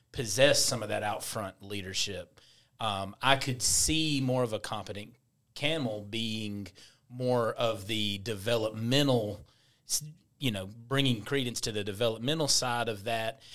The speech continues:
I, do, do you feel like you have to be in one of the three camps, or do you feel like we really need to give credence to all three of them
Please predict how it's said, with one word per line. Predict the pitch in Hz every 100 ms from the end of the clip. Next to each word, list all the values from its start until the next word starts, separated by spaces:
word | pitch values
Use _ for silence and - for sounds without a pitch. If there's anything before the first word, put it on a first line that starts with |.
| - -
I, | 165
do, | 135 147 170 - _ _ _ _ _ _ _ _ _ 151
do |
you | 143
feel | 170 226
like | 170 143
you |
have | - 180 -
to | 147
be | 156 160
in | 135
one | 165
of | 147
the | 127
three | 156 151
camps, | - 196 233 -
or |
do | 123
you | 123
feel | 156
like | 143 127 - - 131
we | 120
really | 117 175 143
need | 131 113
to |
give | 113 113 -
credence | - 123 107 -
to | 101
all | 117 117 107
three | - 131 131 156 131
of | 110 101
them | 107 101 98